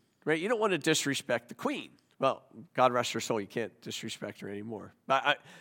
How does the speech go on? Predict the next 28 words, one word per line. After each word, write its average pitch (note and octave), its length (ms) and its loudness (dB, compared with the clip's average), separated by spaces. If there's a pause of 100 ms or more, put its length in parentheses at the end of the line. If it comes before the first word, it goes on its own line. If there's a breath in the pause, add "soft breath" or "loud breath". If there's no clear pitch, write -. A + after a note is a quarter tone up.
(120 soft breath)
I'm G3+ 120 10
sure A3+ 240 10
if F3+ 100 6
I F#3+ 180 12
ever E3+ 240 10
got D3+ 300 10
to D#3 80 0
see D3+ 200 4
the C3 100 0
Queen, C3+ 440 4
there B2+ 140 4
would B2 200 0
be C3 140 2
an B2 80 0
international B2 640 0
scandal. F2+ 520 -6
I B2 100 6
would A#2 160 -2
sneeze D3 480 2
on C#3+ 180 4
her C3 360 2 (520 soft breath)
or A#2 360 4 (120)
do A2+ 160 -6
something C#3+ 540 2
of B2+ 140 0
tha-, A#2 280 -2
that B2 200 2
fashion. A#2 600 2